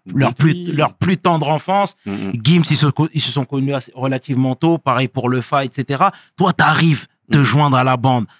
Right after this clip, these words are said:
Speaker 1: Forcément, ça, enfin, c'est pas systématique, mais ça peut faire grincer des dents aussi.
Speaker 2: Bah.
Speaker 1: Tu vois. <clears throat> Toi qui avais une âme de, de leader pour avoir lu, euh, des interviews ici et là, là, est-ce que t'es arrivé par la petite porte ?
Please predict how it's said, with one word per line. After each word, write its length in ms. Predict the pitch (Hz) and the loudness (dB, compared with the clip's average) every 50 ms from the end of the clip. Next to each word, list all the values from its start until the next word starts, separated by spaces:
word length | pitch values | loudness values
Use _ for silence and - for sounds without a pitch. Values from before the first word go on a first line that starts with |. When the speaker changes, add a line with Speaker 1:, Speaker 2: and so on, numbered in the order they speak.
| _ _ _ _ _ _ | _ _ _ _ _ _
Speaker 1:
Forcément, 720 | - - 180 175 - - - 185 185 208 240 262 254 247 233 _ _ _ _ _ _ _ _ _ | -6 -2 -2 -2 -2 0 0 2 2 2 2 2 0 -2 -4 _ _ _ _ _ _ _ _ _
ça, 180 | - - - _ _ | -10 -10 -10 _ _
enfin, 200 | - - - - _ _ _ _ _ _ _ _ _ | -20 -20 -20 -20 _ _ _ _ _ _ _ _ _
c'est 80 | - 123 | -10 -6
pas 120 | - 139 | -6 -6
systématique, 580 | 127 - 135 - - 147 127 139 143 - 233 208 - | -6 -6 -6 -4 -2 0 0 0 -2 -2 -6 -6 -6
mais 80 | 156 | -6
ça 140 | 147 - 156 | -6 -6 -8
peut 160 | 143 - 180 190 | -8 -6 -8 -8
faire 200 | - 196 180 156 | -6 -6 -8 -6
grincer 280 | 147 151 175 170 - 180 | -4 -6 -6 -4 -6 -8
des 120 | 180 196 | -8 -8
dents 140 | 196 220 220 | -10 -10 -12
aussi. 260 | 208 185 - - - _ _ _ _ _ _ _ _ _ _ _ _ _ _ _ _ _ _ _ _ _ - | -12 -12 -14 -16 -20 _ _ _ _ _ _ _ _ _ _ _ _ _ _ _ _ _ _ _ _ _ -6
Speaker 2:
Bah. 200 | 110 110 - - _ _ | -4 -4 -4 -6 _ _
Speaker 1:
Tu 80 | - 127 | -16 -14
vois. 200 | 127 135 139 139 _ _ _ _ - | -14 -14 -14 -16 _ _ _ _ -6
<clears throat> 320 | - 170 - 151 139 123 | -4 -2 -2 -2 -2 -2
Toi 120 | 113 190 202 | -2 -2 -2
qui 100 | - - | 0 0
avais 220 | 180 156 135 160 165 | 0 0 2 2 2
une 180 | 160 160 165 | 4 2 2
âme 260 | 175 180 175 170 151 - _ _ _ _ | 2 2 0 -2 -4 -10 _ _ _ _
de, 180 | 120 117 139 139 | -2 0 0 0
de 160 | 117 135 139 | 2 2 2
leader 680 | 135 139 143 160 175 165 127 165 165 160 143 107 - _ _ _ _ _ _ _ _ _ _ _ | 2 2 2 2 2 4 4 2 2 2 0 -2 -6 _ _ _ _ _ _ _ _ _ _ _
pour 180 | - 139 127 123 | 0 2 4 4
avoir 340 | 123 127 113 123 135 117 123 | 4 2 2 2 2 2 2
lu, 280 | 127 135 139 139 135 131 | 2 2 2 2 2 0
euh, 80 | 120 110 _ _ _ - | -2 -4 _ _ _ -2
des 200 | 123 131 120 117 | -2 0 2 2
interviews 540 | 131 127 - 151 143 110 104 110 139 135 139 | 0 0 0 -2 -2 -2 -2 -2 0 0 0
ici 300 | 143 120 - - 143 139 | 0 -2 -2 -2 0 0
et 80 | 131 | 2
là, 240 | 139 165 190 208 208 _ _ _ _ _ _ _ - | 2 2 0 0 -2 _ _ _ _ _ _ _ 0
là, 120 | 143 160 | 0 2
est-ce 120 | 165 160 - | 2 0 0
que 80 | - | -2
t'es 120 | 202 - - | 0 2 2
arrivé 280 | 175 170 160 180 165 180 | 0 2 2 2 2 2
par 160 | 175 180 165 | 0 0 0
la 80 | 180 180 | 0 0
petite 240 | - - - _ | -2 -6 -12 _
porte ? 300 | - 202 196 151 - - | -2 0 0 0 -2 -10